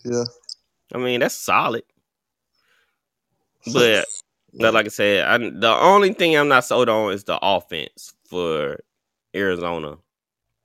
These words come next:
Speaker 2: They always do this. Like, they start off hot, then they just drop off the face of the earth.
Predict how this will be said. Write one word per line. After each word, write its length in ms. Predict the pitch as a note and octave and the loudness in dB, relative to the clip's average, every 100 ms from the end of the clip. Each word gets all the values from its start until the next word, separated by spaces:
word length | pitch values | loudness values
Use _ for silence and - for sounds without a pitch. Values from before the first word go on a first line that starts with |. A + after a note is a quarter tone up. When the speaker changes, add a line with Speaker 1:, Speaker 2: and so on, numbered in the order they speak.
| _ _ _ _ _ _ | _ _ _ _ _ _
Speaker 2:
They 160 | C3 C3 | 2 6
always 420 | C3+ E3+ E3+ D#3 | 8 10 8 4
do 120 | C#3 | 0
this. 180 | C3 A2+ | -2 0
Like, 160 | A2+ G#2 | 2 2
they 120 | A2+ | 0
start 240 | - A#2 | 0 2
off 120 | A2 G#2 | 2 2
hot, 360 | A2+ A#2 G#2+ | 4 4 4
then 140 | F#2 G2 | 0 -4
they 140 | G2+ | -4
just 180 | G2 F2 | -4 -6
drop 300 | - F#2+ - | -2 -2 -2
off 140 | F#2 - | -4 -6
the 80 | |
face 300 | F#2 F#2+ F2+ | -8 -8 -8
of 60 | E2+ | -8
the 80 | E2+ | -8
earth. 260 | F2 D#2 | -8 -8